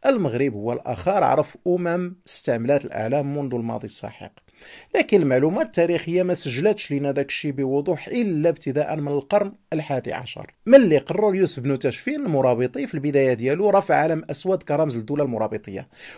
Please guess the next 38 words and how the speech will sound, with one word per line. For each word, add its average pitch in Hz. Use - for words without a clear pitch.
والشبه 220
ديالو 147
الكبير 160
بعلم 143
الدولة 123
العباسية 123
لونا 139
وحجما. 180
قال 269
بعض 135
المؤرخون 139
بأن 262
يوسف 214
ابن 135
تاشفين 165
بايع 160
الخليفة 135
العباسي 131
ورفع 131
علمه، 107
وأن 214
يوسف 156
ما 180
هو 147
إلا 143
واليا 170
للخليفة 147
على 127
ولاية 123
المغرب. 104
لكن 285
سرعان 240
ما 233
اتضحت -
الرؤية 180
وفند 202
هذا 123
الاستنتاج، 113